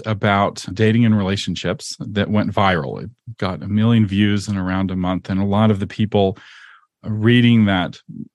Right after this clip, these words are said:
article wanted me to write a book about it. I was like, "Oh, I don't know if I wanna write a book." I've been working with authors for years at this point, and I knew how much work it was. But, uh,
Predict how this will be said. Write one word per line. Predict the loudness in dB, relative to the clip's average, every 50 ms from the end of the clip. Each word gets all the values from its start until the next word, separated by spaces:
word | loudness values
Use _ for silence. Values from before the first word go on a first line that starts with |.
| _
article | -6 0 0 2 2 0 -2 -2 -2
wanted | -2 -2 -2 -2
me | -4 -4
to | -6
write | -6 -6 -6 -6
a | -6
book | -6 -6 -6 -6
about | -8 -6 -6 -4 -4
it. | -6 -8 _
I | -20 _
was | -18 -18
like, | -18 -14 -10
"Oh, | -8
I | -8 -6
don't | -6 -6 -6
know | -6
if | -6 -8
I | -10
wanna | -10 -8 -8 -8
write | -8 -10 -10
a |
book." | -10 -12 -12 -12 -8 -6
I've | -2 0
been | 2 4 4
working | 4 4 4 4 2
with | 2 2
authors | 0 0 0 -2 -4 -6
for | -4 -4 -4
years | -2 0 0 2 2 0 -2 -4
at | -10 -10
this | -10 -12 -8
point, | -6 -6 -4
and | 0
I | 0
knew | 2 2 4
how | 2 2
much | 2 0 -2 0
work | 0 0 0 0 -2
it | -6
was. | -4 -2 -4 -4 -4 -6
But, | -6 -6 -6 -6
uh, | -6